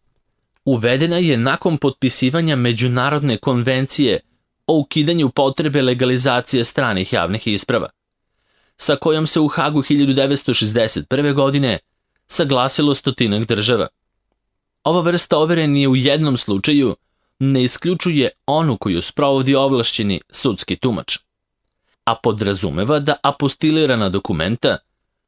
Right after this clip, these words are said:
mogu slobodno da se koriste u pravnim sistemima zemalja potpisnica i nije ih potrebno naknadno proveravati ili legalizovati. Apostil overa se ne sprovodi na isti način kod svih zvaničnih dokumenata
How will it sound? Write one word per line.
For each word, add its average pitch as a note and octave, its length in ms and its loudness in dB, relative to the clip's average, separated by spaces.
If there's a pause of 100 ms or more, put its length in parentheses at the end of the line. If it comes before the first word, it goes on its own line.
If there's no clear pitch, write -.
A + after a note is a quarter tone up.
(140)
mogu E3 300 0
slobodno D#3 540 2
da A2 80 0
se A#2+ 160 -2
koriste A#2 500 0
u B2 60 2
pravnim B2+ 480 -2
sistemima B2 600 0
zemalja G#2+ 480 -2
potpisnica A2+ 760 -2 (680)
i D3+ 140 2
nije D3+ 280 2
ih A2+ 120 -2
potrebno C#3+ 560 0
naknadno A#2+ 640 0
proveravati A2 800 0 (440)
ili C3 340 2 (280)
legalizovati. G2+ 920 -2 (1120)
Apostil A2+ 520 -2
overa C#3 320 0
se C#3 360 -2
ne B2+ 340 0
sprovodi D#3 540 0
na B2 140 0
isti C3+ 260 0
način G#2 440 -2
kod A2+ 300 -2
svih B2+ 460 -2
zvaničnih C3 680 -2
dokumenata C#3 680 0